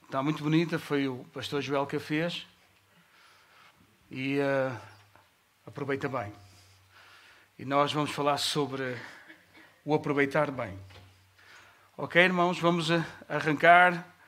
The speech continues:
Efésios cinco, versículo um a vinte, eu vou ler. Eu vou ler a versão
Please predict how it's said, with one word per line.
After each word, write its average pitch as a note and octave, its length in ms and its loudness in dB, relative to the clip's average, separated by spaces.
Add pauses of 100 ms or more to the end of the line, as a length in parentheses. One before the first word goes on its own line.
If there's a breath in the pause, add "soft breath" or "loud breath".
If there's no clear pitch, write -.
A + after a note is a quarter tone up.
(200)
Efésios E3+ 520 6
cinco, F#3 380 0
versículo D#3+ 480 0
um F3+ 340 2
a D#3 60 -2
vinte, E3+ 420 -2
eu D#3 80 2
vou C#3+ 160 0
ler. F3+ 320 4 (520 loud breath)
Eu C#3 80 -6
vou D3 100 4
ler E3 160 8
a D#3 60 8
versão D3+ 600 6